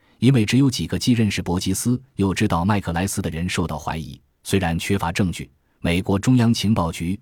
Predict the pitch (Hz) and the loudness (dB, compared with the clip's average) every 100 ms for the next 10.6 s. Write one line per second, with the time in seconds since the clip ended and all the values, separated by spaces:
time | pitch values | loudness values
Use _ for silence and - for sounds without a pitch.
0 | _ - 95 85 - 117 80 80 95 90 | _ -4 -2 -2 0 0 0 0 0 0
1 | 95 - - 113 113 82 69 - 101 80 | -4 -6 0 2 2 -2 -6 -2 -2 -2
2 | 80 90 - 143 127 85 - 82 78 82 | -2 -4 0 0 2 0 -2 -2 -4 -6
3 | 92 _ _ _ - 123 120 101 82 80 | -8 _ _ _ 0 2 4 2 0 0
4 | 92 82 - 110 104 95 - 78 90 87 | 0 0 0 0 0 -2 -2 -4 -4 -6
5 | - 85 92 73 _ - 85 80 98 98 | -6 -4 -4 -4 _ -6 -4 -2 -2 2
6 | 120 123 82 104 117 85 71 - 92 87 | 2 2 2 2 2 0 -6 -4 -2 -4
7 | - 78 60 _ _ _ _ _ _ 98 | -6 -10 -12 _ _ _ _ _ _ 2
8 | 92 - 151 135 87 107 - - 131 110 | 2 2 2 2 2 -2 -4 2 4 4
9 | 107 80 90 98 85 92 - 92 123 87 | 0 -2 0 0 0 -2 -2 0 2 0
10 | 82 90 87 80 101 | 0 -2 -2 0 2